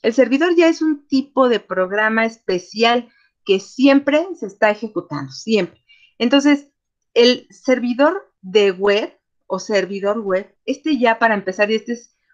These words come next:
un programa especial, no es como una página ni como un sitio, este es un programa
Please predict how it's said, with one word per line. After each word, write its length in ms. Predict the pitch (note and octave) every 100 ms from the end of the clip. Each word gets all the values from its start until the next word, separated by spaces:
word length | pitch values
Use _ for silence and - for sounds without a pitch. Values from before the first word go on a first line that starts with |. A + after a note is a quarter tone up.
| _
un 180 | - F4
programa 600 | F4 B3 B3 B3 B3+ B3+
especial, 680 | B3+ - F3+ - F#3 D3+ -
no 180 | A3
es 120 | C4 C#4+
como 240 | D#4 C#4
una 340 | B3 A#3 G#3+
página 480 | - A3+ C#4 D4 C#4+
ni 200 | C4+ A3
como 240 | - F#3 F3
un 140 | F#3
sitio, 320 | F#3 D#3 -
este 140 | F3+ B3
es 100 | B3+
un 160 | A#3+
programa 760 | A#3+ B3 G#3+ G3+ G3 G3 B3+